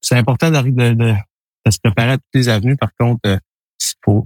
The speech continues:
faut rester très, très, euh, flexible puis très ouvert d'esprit, je pense. Euh,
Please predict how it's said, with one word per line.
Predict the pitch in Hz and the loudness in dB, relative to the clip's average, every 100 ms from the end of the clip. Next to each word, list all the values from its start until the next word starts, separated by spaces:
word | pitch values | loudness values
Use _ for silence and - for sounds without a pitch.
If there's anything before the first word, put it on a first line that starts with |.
| - | 0
faut | 101 | 0
rester | 104 - - | 0 -2 -4
très, | 107 113 107 98 | -2 -2 -2 -2
très, | - 110 107 | -2 -2 0
euh, | 98 90 | -2 -2
flexible | 90 - 95 - - 113 107 | -4 -2 -2 -2 -2 -2 -2
puis | - - | -4 -6
très | - 107 104 | -4 -4 -2
ouvert | 101 104 | -2 -2
d'esprit, | 98 92 - | -2 -4 -10
je | - - | -8 -2
pense. | 98 98 | 0 0
Euh, | - | -2